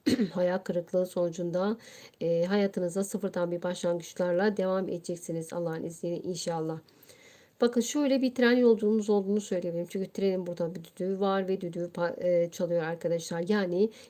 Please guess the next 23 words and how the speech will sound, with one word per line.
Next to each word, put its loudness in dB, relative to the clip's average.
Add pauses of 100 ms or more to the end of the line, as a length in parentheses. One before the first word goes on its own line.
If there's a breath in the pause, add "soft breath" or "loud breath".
bir 0
yarış 2
halindesiniz. -2
Bir 0
şeyle 0
yetişmeye -6
çalışıyorsunuz. -8 (480 loud breath)
Çabalıyorsunuz, -2
uğraşıyorsunuz -4
ve 2
önünüz, -4
e, 2 (480 loud breath)
hani 2
önünüzde 6
engeller 4
yok -2
değil, -4
var. -2
Evet, -4 (220)
bazı -2
engeller 0
var. -4
Bakın, -8